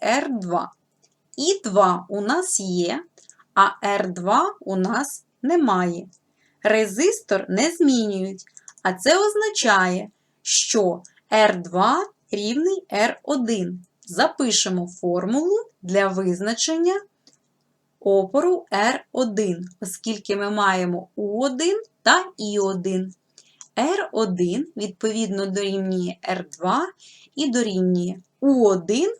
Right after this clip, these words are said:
поділити на І один.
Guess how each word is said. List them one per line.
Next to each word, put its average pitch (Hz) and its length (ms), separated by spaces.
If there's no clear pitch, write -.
поділити 202 880
на 190 340
І 233 300
один. 180 520